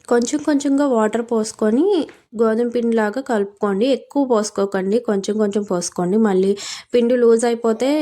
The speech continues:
మళ్ళీ ప్రమిదలు చేసుకోవడం రావు. So, ఇలా కలుపుకొని ఒక టెన్ మినిట్స్ పక్కన పెట్టుకోండి. So, నేను చూపించినట్టుగా ఇలాగా మీకు ఎన్ని ప్రమిదలు కావాలో అన్ని బాల్స్ అయితే చేసుకొని పక్కన పెట్టుకోండి.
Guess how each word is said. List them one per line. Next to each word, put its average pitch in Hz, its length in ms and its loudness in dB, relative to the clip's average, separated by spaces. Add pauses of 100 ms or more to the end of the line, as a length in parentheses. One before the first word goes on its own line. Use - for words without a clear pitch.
(300)
మళ్ళీ 202 280 -4
ప్రమిదలు 208 460 2
చేసుకోవడం 202 580 0
రావు. 175 400 -2 (720)
So, 277 260 0
ఇలా 240 280 0
కలుపుకొని 247 720 -2 (280)
ఒక 226 120 -4
టెన్ 220 280 -2
మినిట్స్ 226 320 -2
పక్కన 214 280 -4
పెట్టుకోండి. 196 580 -6 (520)
So, - 160 -4 (160)
నేను 240 240 0
చూపించినట్టుగా 233 880 -2
ఇలాగా 214 500 0
మీకు 208 240 0
ఎన్ని 202 180 0
ప్రమిదలు 214 400 2
కావాలో 208 400 0
అన్ని 226 200 4
బాల్స్ 202 440 0
అయితే 214 300 2
చేసుకొని 196 420 0
పక్కన 202 380 -2
పెట్టుకోండి. 175 520 -8